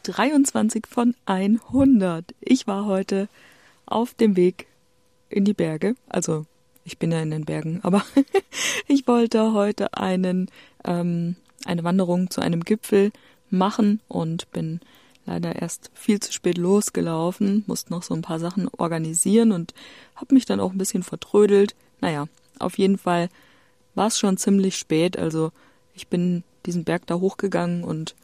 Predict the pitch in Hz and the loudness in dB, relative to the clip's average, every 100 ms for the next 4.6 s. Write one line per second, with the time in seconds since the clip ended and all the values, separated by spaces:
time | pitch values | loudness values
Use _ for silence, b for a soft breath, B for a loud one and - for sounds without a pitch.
0 | b - 190 196 190 185 175 175 180 175 | b -6 -2 0 0 0 2 0 -2 -4
1 | - 180 180 175 170 160 - - - - | -2 0 0 0 -2 -4 -8 -10 -6 0
2 | 160 170 165 - 160 165 175 190 185 175 | 0 0 -4 -2 -2 0 0 0 0 0
3 | 190 - 180 185 - 180 180 175 165 165 | 0 -2 -4 -4 -4 -4 -4 -6 -6 -8
4 | - 160 175 165 165 165 | -6 -8 -6 -6 -4 -6